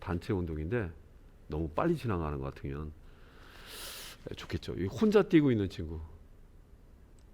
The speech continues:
자, 물론 계속 가야 되지만, 어, 우리 무대에는 혼자 뛰고 있는 애들이 계속 보이네요. 카메라 기준이니까요.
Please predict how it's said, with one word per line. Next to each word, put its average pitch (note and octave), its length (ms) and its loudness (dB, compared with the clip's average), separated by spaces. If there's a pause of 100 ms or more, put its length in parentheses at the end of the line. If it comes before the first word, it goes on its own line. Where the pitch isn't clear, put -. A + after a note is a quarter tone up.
(880)
자, G2+ 280 -4
물론 A#2+ 300 4 (300)
계속 C#3+ 280 6
가야 A#2+ 220 8
되지만, G#2+ 480 2 (380)
어, F2 160 -2
우리 F#2 460 2 (320)
무대에는 G#2+ 580 6 (180)
혼자 C#3 220 2
뛰고 D3 280 4
있는 G#2+ 240 2
애들이 D2+ 160 -6
계속 D#2+ 220 -8
보이네요. D2 420 -4 (760)
카메라 G#3+ 360 6
기준이니까요. G2 760 -4